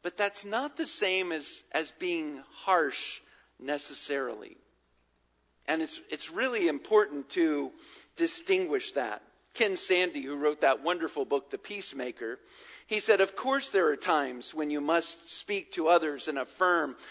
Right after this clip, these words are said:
or even blunt manner, especially if they've refused to pay attention to a gentle approach and are persisting in sinful behavior. Even so, it is wise to take a gentle approach first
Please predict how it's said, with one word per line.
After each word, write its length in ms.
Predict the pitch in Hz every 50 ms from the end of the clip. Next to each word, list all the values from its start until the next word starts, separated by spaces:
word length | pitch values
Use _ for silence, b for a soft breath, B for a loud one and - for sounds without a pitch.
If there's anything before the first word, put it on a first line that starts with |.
| B B
or 140 | B 156 175
even 340 | 170 175 175 165 160 143 135
blunt 480 | 135 143 160 180 196 190 - - -
manner, 420 | 160 160 165 165 156 139 113 110 - B B B B B
especially 680 | 165 - - - - 214 220 220 - - 233 220 202
if 100 | 202 -
they've 220 | - 185 175 151 156
refused 560 | 156 151 - - 190 208 208 208 196 - -
to 80 | -
pay 220 | - - 180 165 156
attention 500 | 151 - - 208 208 196 - 170 143 139
to 140 | - 165 151
a 60 | 147
gentle 460 | 151 - 165 165 160 160 - 170 156
approach 540 | 156 - - - 190 190 170 147 - - - B B B B B
and 140 | B 160 165
are 80 | 160 151
persisting 840 | 156 - 175 151 - - - 233 - - - - 165 143 139 147 151 - -
in 180 | 151 151 151
sinful 520 | 143 - - 208 208 208 190 - 170 156 139
behavior. 640 | 165 156 156 175 196 190 202 170 143 127 107 104 - B B B B B B B B B
Even 520 | - 185 190 208 214 208 175 220 214 208 196
so, 560 | - - - 220 190 175 160 139 120 113 - - B B B B B
it 160 | 175 175 175
is 200 | 180 165 147 147
wise 600 | 143 139 160 185 202 196 175 151 143 139 - -
to 120 | - 180 170
take 280 | - 190 170 165 -
a 80 | 147 139
gentle 640 | - - - 175 226 262 262 - - 160 143 139
approach 460 | 143 - - 160 156 143 - - -
first 560 | - - 214 190 151 135 131 - - - -